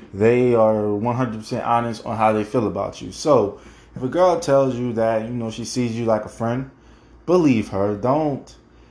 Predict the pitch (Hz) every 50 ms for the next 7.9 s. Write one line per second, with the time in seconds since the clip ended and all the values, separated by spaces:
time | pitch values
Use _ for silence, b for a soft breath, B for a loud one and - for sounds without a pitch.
0 | b b b b - 127 147 160 151 135 139 135 123 110 104 92 87 110 104 104
1 | 104 104 104 101 101 101 104 101 95 101 98 101 101 104 101 101 98 - - -
2 | - 110 107 107 - 110 101 101 101 101 101 98 98 95 92 98 101 98 101 -
3 | 101 98 98 98 101 - - 107 101 101 98 98 95 95 95 92 92 92 92 -
4 | B B B B B B B B 110 107 104 101 - 110 110 110 107 107 104 101
5 | 101 95 - B B B B B 107 110 110 110 - - 135 120 117 - - -
6 | 123 117 107 98 98 101 101 104 98 98 95 92 95 104 101 98 98 95 90 92
7 | 98 95 95 95 98 101 98 92 90 90 90 90 90 87 85 85 85